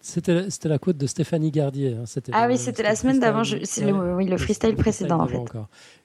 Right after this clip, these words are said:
Speaker 1: Et c'est vrai qu'on avait un peu, euh, j'a-, j'allais dire, on a bâché sa quote, mais je vais me faire taper dessus par Robin.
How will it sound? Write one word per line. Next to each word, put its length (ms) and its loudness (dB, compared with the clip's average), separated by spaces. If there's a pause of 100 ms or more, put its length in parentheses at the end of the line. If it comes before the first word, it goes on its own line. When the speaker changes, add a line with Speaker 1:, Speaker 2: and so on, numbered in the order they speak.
Speaker 1:
Et 40 0
c'est 120 -2
vrai 120 4
qu'on 140 2
avait 140 2
un 80 2
peu, 120 -2 (220)
euh, 220 2 (280)
j'a-, 220 -4
j'allais 240 -4
dire, 200 -2
on 100 -2
a 100 0
bâché 400 0
sa 180 -2
quote, 380 2
mais 80 0
je 60 -2
vais 60 2
me 40 -2
faire 160 -4
taper 240 -2
dessus 160 -4
par 200 -4
Robin. 280 2